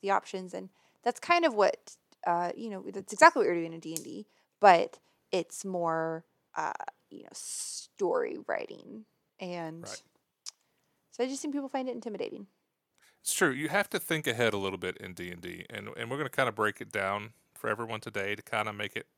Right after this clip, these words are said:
Speaker 2: not feel so, so intimidating and so large, 'cause there, with every new book that comes out, there are more and more options for what you can play. Um, but I wanna preface this because I'm a D M. <laughs> So let me preface this.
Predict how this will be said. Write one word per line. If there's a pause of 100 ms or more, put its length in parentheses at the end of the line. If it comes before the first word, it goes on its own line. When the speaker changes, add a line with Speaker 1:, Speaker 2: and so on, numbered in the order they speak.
(160)
Speaker 2:
not
feel
so, (480)
so
intimidating
and
so
large,
'cause
there, (500)
with
every
new
book
that
comes
out,
there
are
more
and
more
options
for
what
you
can
play. (560)
Um, (140)
but
I
wanna
preface
this
because
I'm
a
D
M. (340)
<laughs> (320)
So
let
me
preface
this.